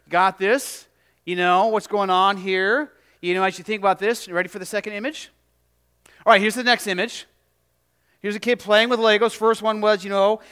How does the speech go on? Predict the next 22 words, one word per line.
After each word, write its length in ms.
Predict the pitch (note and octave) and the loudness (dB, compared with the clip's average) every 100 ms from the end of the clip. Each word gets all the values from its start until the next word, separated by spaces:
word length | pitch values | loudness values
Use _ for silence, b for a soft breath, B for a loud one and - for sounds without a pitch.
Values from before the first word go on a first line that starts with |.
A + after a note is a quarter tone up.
| B | B
a 260 | - F#3+ F#3 | 0 2 2
construction 680 | F#3 E3 - G#3 A#3 - A3 | -2 -10 -2 2 2 0 -4
site. 380 | G#3+ G#3 A3 | 2 2 2
This 140 | G#3 F#3 | -4 -14
is 60 | |
kids 300 | G3 A3+ A#3 | -10 -6 -6
playing 280 | - A3 A#3 | -4 -2 -2
with 100 | A#3 | -2
Lego. 480 | A3 B3+ A3 G3 A#3 B B - | 0 2 2 0 -2 B B 2
All 80 | |
right, 260 | A3 A3 F#3+ - | 6 6 4 -2
really 200 | A3 B3+ | 0 2
quick 220 | C#4+ C#4 | 4 4
now, 140 | G#3+ | 4
can 160 | G3 G#3 | 0 -2
you 80 | G3+ | -6
think 240 | - B3 | -4 -2
of 120 | A#3+ | 0
what 200 | A3 A#3+ | 4 4
the 100 | G3+ | 2
theme 300 | G3 A#3 A#3 | -6 -6 -4
is? 440 | A3+ A3+ D4+ - | 0 2 0 -2